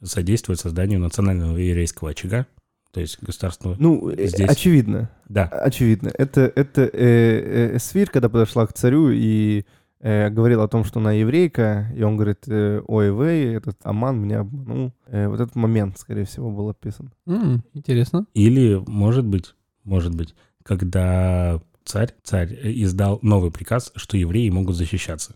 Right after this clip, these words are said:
Speaker 1: Вот что-то из этого момента, то есть это ж царь,
Speaker 3: М,
Speaker 1: и Бальфур
Speaker 3: прикольно.
Speaker 1: был как бы царь, ну, как бы царь, условно, да, и он тоже издает указ, что вот евреи, теперь есть дом, а там, э, тогда царь, тот, э, Ахашверош, да, его звали?
Speaker 3: Да.
Speaker 1: Он, э, собственно, издал приказ, э, что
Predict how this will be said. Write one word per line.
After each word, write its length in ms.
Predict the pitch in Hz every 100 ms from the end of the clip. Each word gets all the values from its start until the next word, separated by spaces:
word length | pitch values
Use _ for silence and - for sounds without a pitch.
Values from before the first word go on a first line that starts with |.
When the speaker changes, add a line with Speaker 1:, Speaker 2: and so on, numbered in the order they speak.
| 95
Speaker 1:
Вот 160 | 92
что-то 300 | - 107 101
из 180 | 104 92
этого 240 | 90 85
момента, 360 | 82 95 135 101
то 120 | -
есть 140 | 82 -
это 180 | 92
ж 80 | -
царь, 240 | - 117 202
Speaker 3:
М, 260 | 156 113
Speaker 1:
и 60 | 107
Бальфур 300 | 92 104 123
Speaker 3:
прикольно. 160 | 110 110
Speaker 1:
был 80 | 107
как 180 | 98 90
бы 100 | 101
царь, 320 | - 143 - - _ -
ну, 120 | 139
как 200 | 107 85
бы 80 | 80
царь, 240 | - 78 -
условно, 400 | - 80 78 78
да, 140 | 98 - _ -
и 80 |
он 280 | 98 107 113
тоже 300 | 113 104 104
издает 360 | 92 87 85 -
указ, 260 | 90 104 131
что 160 | - 87
вот 180 | 85
евреи, 360 | 90 95 127 87
теперь 240 | - 87
есть 340 | 87 85 - 95
дом, 220 | 110 160 - - _ -
а 220 | 85 78 -
там, 240 | 110 135 120 90 82
э, 40 | 80
тогда 340 | 87 80 80
царь, 320 | - 90 80 _ _ 87
тот, 240 | 85 76
э, 180 | 98 95 -
Ахашверош, 600 | 95 98 - 87 80 -
да, 160 | 135 -
его 80 | 90
звали? 200 | 78 82 -
Speaker 3:
Да. 260 | 127 113 107
Speaker 1:
Он, 260 | 107 107 101
э, 80 | 87
собственно, 480 | - - - 85
издал 220 | 80 90 87
приказ, 420 | 92 - 87 -
э, 120 | 92
что 420 | 82 - 85 80